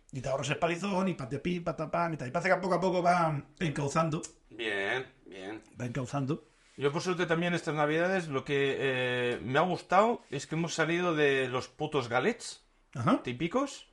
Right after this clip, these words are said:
Speaker 1: Eh, es que en tu casa es típico, en mi casa no.
Speaker 2: Bueno, es típico español, ¿no?
Speaker 1: Me parece que es más de aquí, de Cataluña, ¿eh?
Speaker 2: ¿Sí? ¿Es de, es, o los catalanes son los galets?
Speaker 1: Los galets son como un macarrón gordo, para
Speaker 2: Sí.
Speaker 1: la gente que no sepa lo que es.
Speaker 2: Ah, bueno, no sé.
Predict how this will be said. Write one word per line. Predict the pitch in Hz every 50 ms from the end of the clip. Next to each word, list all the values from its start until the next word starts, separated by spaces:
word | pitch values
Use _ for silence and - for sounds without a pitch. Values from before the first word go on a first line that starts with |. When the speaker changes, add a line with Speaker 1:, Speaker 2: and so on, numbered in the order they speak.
| _ -
Speaker 1:
Eh, | - 151 - -
es | 156
que | - 175
en | 156 139
tu | -
casa | 131 156 139 135
es | 139
típico, | - 135 107 101 110
en | 107
mi | 113
casa | 113 123 117 110
no. | 98 - _ _ _ _ _ _ _ _ _ - - _
Speaker 2:
Bueno, | - 107 113 110 101 92 -
es | 101 -
típico | - 131 123 123 - 131
español, | - - - 120 110 123 127 113 104 110 - - _ _ _ _ _ _ _ _ _ _ - - - - - - - -
¿no? | 101 98 87 87 117 196 262 277 -
Speaker 1:
Me | 147 143 139
parece | - 175 190
que | 226 233
es | 240
más | 247 196
de | 170
aquí, | 156 175
de | 165 143
Cataluña, | 139 120 117 131 151 143 123 123
¿eh? | - - _ _ _
Speaker 2:
¿Sí? | - - - 104 120 208 285 285 -
¿Es | - 113
de, | 127 190 196 170 147 131 117 113 107 98 101 104 -
es, | 104 - -
o | 107 117 117
los | 107 98
catalanes | - 143 - 120 107 98 101 117 190 214
son | - 170 147 127 117 110
los | 104 98 101
galets? | 98 95 87 80 87 - - 139
Speaker 1:
Los | 135 117 -
galets | 151 147 160
son | 165 196
como | 196 202 202 208
un | 214 202
macarrón | 202 208 - 196 180 202 190
gordo, | 151 156 151 131 117 - - _ _ _ _
para | - 131
Speaker 2:
Sí. | 120 131
Speaker 1:
la | - 143 135 -
gente | 151 143 156
que | 151
no | 143
sepa | 123 143 127 131
lo | 123
que | 113 110
es. | 107 - _ _ _ _ _ _ _ _
Speaker 2:
Ah, | - 131 - - - _ _
bueno, | - 107 107 101 101
no | 104 101
sé. | - - 101 85 -